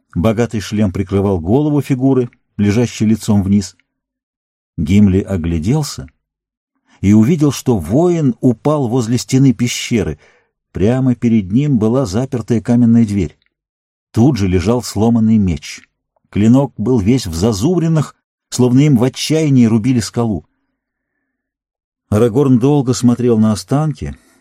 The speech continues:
словно силился по ним прочесть драму, разыгравшуюся здесь когда-то.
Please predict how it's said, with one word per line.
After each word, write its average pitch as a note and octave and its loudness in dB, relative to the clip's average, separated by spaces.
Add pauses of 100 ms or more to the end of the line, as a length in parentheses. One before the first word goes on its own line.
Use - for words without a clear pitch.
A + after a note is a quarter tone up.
(680)
словно F2+ 0
силился B2 0
по G#2+ -2
ним B2 4
прочесть G#2+ -4
драму, A#2 0
разыгравшуюся F2 -6
здесь D#2 -8
когда-то. C#2+ -12